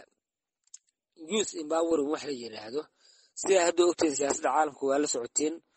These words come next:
Waddamo dhan baa dhalinyaro yar inta tartamaan oo codkooda dhiibtaan oo dadka albaabada ku garaacaan bay waxaasaan qabanayna doorta dhahaan. Activity-gooda iyo codkooda iyo waxqabadkooda lagu doortaa. Taas markaa anagu maana gaarin. Sidoo kale haddaan dooda ugu soo laabtana,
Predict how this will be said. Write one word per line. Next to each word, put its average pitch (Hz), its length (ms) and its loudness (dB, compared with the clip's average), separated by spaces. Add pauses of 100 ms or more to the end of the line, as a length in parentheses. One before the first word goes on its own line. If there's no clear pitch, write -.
(260)
Waddamo 196 300 0
dhan 226 200 -8
baa 170 140 2
dhalinyaro 170 380 0
yar 190 180 2
inta - 180 -4
tartamaan 160 500 0
oo 147 140 2
codkooda 156 520 0
dhiibtaan 156 520 0
oo 135 160 -6
dadka 160 320 -4
albaabada 151 480 4
ku 156 120 -4
garaacaan 151 400 2
bay 151 180 -2
waxaasaan 151 460 -2
qabanayna 143 440 -4
doorta 160 340 -2
dhahaan. 113 260 -14 (640)
Activity-gooda 180 960 0 (560)
iyo 139 140 0
codkooda 175 600 2 (640)
iyo 156 120 0
waxqabadkooda 160 600 0
lagu 147 160 -6
doortaa. 131 360 -8
Taas 160 220 -4
markaa 165 240 -6
anagu 160 220 -6
maana 156 220 -4
gaarin. 143 320 -4 (640)
Sidoo 208 260 0
kale 175 140 -2
haddaan 175 260 -2
dooda 175 220 2
ugu 165 120 -4
soo 156 140 -4
laabtana, 143 420 -4